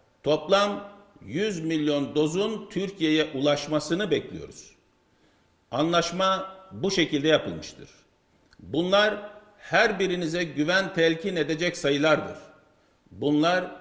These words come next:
neyi geride bıraktığınızı ve sizi nasıl bir hayatın beklediğini gösteren sayılardır. Size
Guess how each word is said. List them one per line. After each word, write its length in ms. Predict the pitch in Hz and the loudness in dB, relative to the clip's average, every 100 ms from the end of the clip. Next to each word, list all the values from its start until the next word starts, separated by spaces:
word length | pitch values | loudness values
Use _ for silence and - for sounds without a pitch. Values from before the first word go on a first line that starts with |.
| - - - | -20 -20 -12
neyi 480 | 98 117 147 226 202 | -6 0 0 0 -2
geride 500 | 190 175 175 190 170 | -2 -2 -4 -4 0
bıraktığınızı 1000 | 156 156 160 139 127 135 185 202 196 - - - | 0 0 -2 -2 -2 -2 0 0 -2 -14 -20 -6
ve 120 | 131 | -2
sizi 520 | 135 143 143 190 180 135 | -2 -4 -4 -4 -2 -2
nasıl 380 | 156 240 240 | -2 -2 -2
bir 120 | 202 202 | 0 0
hayatın 680 | 131 147 165 165 196 185 | 2 4 4 2 -2 0
beklediğini 600 | 151 151 151 147 156 175 | 0 2 -2 0 0 0
gösteren 480 | 151 143 - 151 165 | 0 0 0 -2 -2
sayılardır. 640 | 151 143 139 156 151 - - - _ _ _ _ _ _ _ _ | 0 0 4 4 2 -2 -12 -20 _ _ _ _ _ _ _ _
Size 600 | - 147 156 208 214 | -6 -2 4 4 4